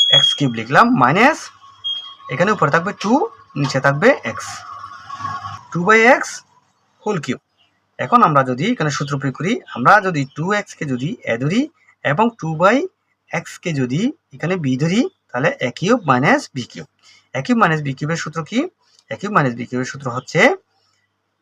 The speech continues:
এ মাইনাস বি, টু by x, a minus b whole cube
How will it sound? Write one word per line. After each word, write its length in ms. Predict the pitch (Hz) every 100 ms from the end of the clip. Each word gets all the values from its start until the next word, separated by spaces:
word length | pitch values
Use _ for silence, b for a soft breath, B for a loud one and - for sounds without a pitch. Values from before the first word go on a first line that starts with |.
| _ _ _ _ _ _ _ _ _ _ _ _ _ _ _ _ _ _ _ _ -
এ 200 | 147 170 226 - _ _ _ _ _
মাইনাস 520 | 139 123 127 156 269 - - 123
বি, 140 | 123 101 - _ _ _
টু 100 | 147 170
by 140 | 202 294 370 _ _ _ - 104
x, 20 | - - _ 139
a 40 | 135
minus 200 | 170 196
b 20 | 208 285 247
whole 220 | 160 160 143
cube 300 | 190 285